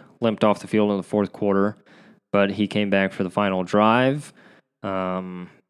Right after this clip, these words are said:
let's see, it's reported that it was an ankle sprain, but they don't seem too concerned.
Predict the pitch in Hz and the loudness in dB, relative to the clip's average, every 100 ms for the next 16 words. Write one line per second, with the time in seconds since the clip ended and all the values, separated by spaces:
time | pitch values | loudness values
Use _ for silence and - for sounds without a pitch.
0 | _ _ _ _ _ - _ _ - 104 | _ _ _ _ _ -20 _ _ -10 -8
1 | - - 107 98 92 90 - 98 - 110 | -8 -8 -2 -2 -2 -4 -8 -10 -6 -2
2 | 104 101 101 98 98 95 92 92 - 104 | 0 0 0 -2 -2 -2 -2 -6 -6 -2
3 | 98 95 95 95 92 92 - - - 113 | 0 0 0 0 -2 -4 -8 -12 -12 -12
4 | 98 - 117 135 123 107 - - 98 92 | -10 -2 -2 0 -2 -2 -6 -6 -4 -4
5 | 87 87 87 - _ _ _ _ _ _ | -6 -10 -14 -20 _ _ _ _ _ _
6 | _ _ 95 92 98 104 - 107 101 92 | _ _ -6 -2 -2 -4 -8 -8 -8 -6
7 | - 104 104 101 98 - 92 - - 113 | -2 0 0 -2 -4 -10 -12 -8 -2 0
8 | 104 92 98 110 | 0 -2 -6 -8